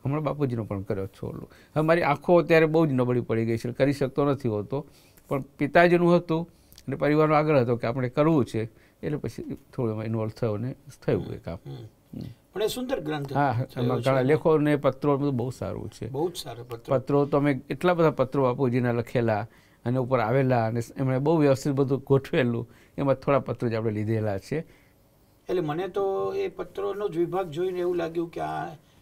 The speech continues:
Speaker 2: એક જબરું documentation છે, કારણ કે
Speaker 1: હા.
Speaker 2: મ-,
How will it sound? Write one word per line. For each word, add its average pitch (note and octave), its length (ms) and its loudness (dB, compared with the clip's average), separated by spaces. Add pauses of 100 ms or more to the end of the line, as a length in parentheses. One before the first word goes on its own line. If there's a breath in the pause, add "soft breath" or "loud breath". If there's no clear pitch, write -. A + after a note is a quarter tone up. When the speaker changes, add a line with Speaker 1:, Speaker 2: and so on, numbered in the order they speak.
(140)
Speaker 2:
એક D#3 140 -8
જબરું F3 300 -4
documentation C#3+ 800 -4
છે, - 220 -14
કારણ E3+ 300 -4
કે E3 180 0
Speaker 1:
હા. - 300 -8 (560)
Speaker 2:
મ-, D3+ 160 -8